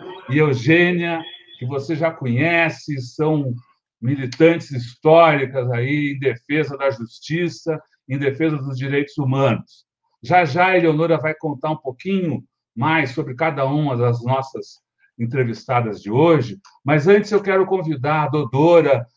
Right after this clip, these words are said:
a Eugênia, a Eleonora e todos vocês que já se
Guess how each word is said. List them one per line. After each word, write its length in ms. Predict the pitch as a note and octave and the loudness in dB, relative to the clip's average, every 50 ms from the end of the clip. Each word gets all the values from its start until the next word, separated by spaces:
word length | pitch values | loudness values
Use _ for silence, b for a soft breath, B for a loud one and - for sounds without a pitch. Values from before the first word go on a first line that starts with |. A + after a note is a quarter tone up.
| _ _ B2 | _ _ -2
a 100 | C3 C#3 | 0 0
Eugênia, 640 | C#3+ C#3+ - A#2 G#2+ C3+ D3 D#3+ E3+ E3 D3+ D3 | 0 0 -2 -4 -4 -2 0 0 0 0 0 0
a 40 | D3+ | -2
Eleonora 500 | D#3 D3+ D3+ C#3 C#3 C#3+ D3+ D#3+ D#3+ E3 | -2 -2 -4 -2 -2 0 2 2 2 2
e 60 | E3 | 2
todos 280 | - A#3+ B3+ B3+ A#3 G3 | 2 2 2 2 0 -4
vocês 680 | G3 F#3 D#3+ - - E3 E3+ F3 F3 E3+ - - _ _ _ _ _ _ _ _ | -2 -2 -2 -4 -2 0 0 0 0 -2 -4 -10 _ _ _ _ _ _ _ _
que 120 | C#3+ C3 | -8 -4
já 200 | B2 E3 E3+ E3 | 0 0 0 0
se 460 | E3 - - F3 D#3+ D3 C3 B2+ B2 | -2 -4 -4 -2 0 0 0 -2 -6